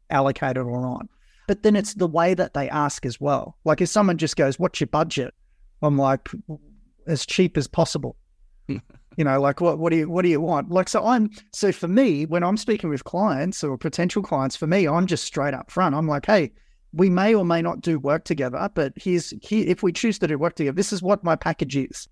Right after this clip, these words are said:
Speaker 1: you know?
Speaker 2: I think that's important. I've got another
Speaker 1: Yeah.
Speaker 2: client doing the same thing. We've just
Speaker 1: Yeah.
Speaker 2: actually started to kind of introduce that through their sales conversation,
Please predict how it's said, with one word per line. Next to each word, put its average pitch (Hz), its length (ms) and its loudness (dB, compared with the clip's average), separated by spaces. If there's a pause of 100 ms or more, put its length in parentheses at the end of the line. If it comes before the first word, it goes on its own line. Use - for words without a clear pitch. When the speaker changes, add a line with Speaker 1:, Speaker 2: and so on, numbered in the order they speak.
(100)
Speaker 1:
you 156 100 2
know? 147 140 -2 (500)
Speaker 2:
I 139 80 4
think 156 140 4
that's 117 180 2
important. 110 380 0
I've 117 140 0
got 117 120 -2
another 104 220 0
Speaker 1:
Yeah. 90 60 -2
Speaker 2:
client 107 280 0
doing 117 180 0
the 107 60 0
same 104 300 0
thing. 117 320 -4
We've 151 100 -6
just 190 220 0
Speaker 1:
Yeah. 92 80 -2
Speaker 2:
actually - 240 -14
started 107 400 -2
to 104 100 -6
kind 101 220 -2
of 117 80 -2
introduce 110 600 -4
that 90 200 -4 (200)
through 104 280 -2
their 117 160 2
sales 104 360 0
conversation, 90 720 -6